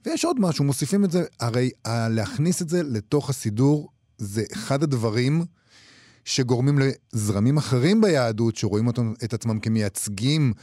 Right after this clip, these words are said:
יותר נאמנה את הערכים המסורתיים של היהדות, כל כך לכעוס עליכם וכל כך לא לקבל אתכם. אתם נוגעים בטקסטים הכי בסיסיים ו-, ועושים בהם כשלכם. למה לא להוסיף לצד? למה זה צריך להיות תחת הטייטל הזה? למה לעורר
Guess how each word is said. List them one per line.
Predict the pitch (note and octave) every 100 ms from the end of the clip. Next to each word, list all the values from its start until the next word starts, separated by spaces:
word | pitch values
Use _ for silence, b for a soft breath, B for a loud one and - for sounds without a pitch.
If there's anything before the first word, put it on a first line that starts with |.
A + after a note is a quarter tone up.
| B B G#2
יותר | A#2 C3
נאמנה | C#3 B2 A#2+ A#2 B2 C3+ C3
את | A2
הערכים | G#2 G2+ A#2+ B2
המסורתיים | A#2+ C3 B2+ D#3
של | E3+
היהדות, | E3 D#3 -
כל | - -
כך | E3+
לכעוס | F3 A#2 - G3+ -
עליכם | F#3+ D3 B2 A#2
וכל | G#2+ B2 B2
כך | B2
לא | C#3
לקבל | D#3 F3+ F3 G#3+
אתכם. | G3+ - A#2+ G2+
אתם | A2+ B2
נוגעים | A#2+ A2 C3 D#3+ G3 F#3 B B B B B _ _ _ - - D3
בטקסטים | D3 D3+ - D3+
הכי | C3+ C#3+
בסיסיים | C3 - B2 A2+
ו-, | G#2+ A#2 B2 A2+
ועושים | A#2 - C#3
בהם | C#3 B2+
כשלכם. | A#2 A#2 G#2+ G#2
למה | B2+ D3+
לא | E3+
להוסיף | F3+ F3 G3+ G3+
לצד? | G3 G#3 G3 C3
למה | B2+ D3
זה | D#3
צריך | E3+ D#3+
להיות | D#3+ D3
תחת | - C3+ D3+ D3
הטייטל | B2+ C3+ C#3 D3 B2+
הזה? | G#2+ G#2 F#2+
למה | A2 C#3
לעורר | C3 B2+ A#2+ C3+ D3+